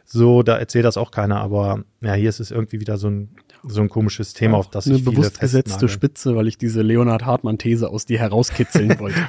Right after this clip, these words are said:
Speaker 1: Wusstest du, dass das, dass der
Speaker 2: Möglich,
Speaker 1: Vulkan dann explodiert?
Speaker 2: möglich.
Speaker 1: Ablöse für einen Trainer? Nö, hör mal. Ja, und klar, muss sich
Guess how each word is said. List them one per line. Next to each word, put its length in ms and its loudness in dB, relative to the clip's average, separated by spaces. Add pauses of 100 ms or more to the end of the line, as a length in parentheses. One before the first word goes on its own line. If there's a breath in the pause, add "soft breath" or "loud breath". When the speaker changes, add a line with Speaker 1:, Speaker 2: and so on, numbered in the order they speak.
Speaker 1:
Wusstest 320 -8
du, 60 -4
dass 220 -2
das, 340 -14
dass 200 -12
der 100 -6
Speaker 2:
Möglich, 260 4
Speaker 1:
Vulkan 200 4
dann 120 4
explodiert? 440 0 (120)
Speaker 2:
möglich. 220 -8 (100)
Speaker 1:
Ablöse 440 -8
für 120 -10
einen 80 -8
Trainer? 340 -12
Nö, 300 -12
hör 120 -6
mal. 260 -6 (800 loud breath)
Ja, 180 6
und 300 0
klar, 340 4 (100)
muss 360 0
sich 340 -2